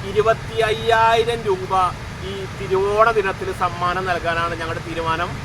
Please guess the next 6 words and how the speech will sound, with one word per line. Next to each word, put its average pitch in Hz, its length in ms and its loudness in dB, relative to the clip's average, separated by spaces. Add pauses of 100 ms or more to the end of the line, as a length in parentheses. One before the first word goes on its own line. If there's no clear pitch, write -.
(220)
അപ്പോൾ 180 200 2 (320)
ഇരുപത്തയ്യായിരം 214 800 4
രൂപ 208 120 2 (100)
ലഭിക്കണമെങ്കിൽ 180 720 -4 (380)
ഒന്നെങ്കിൽ 214 420 0
നിങ്ങൾ 208 200 2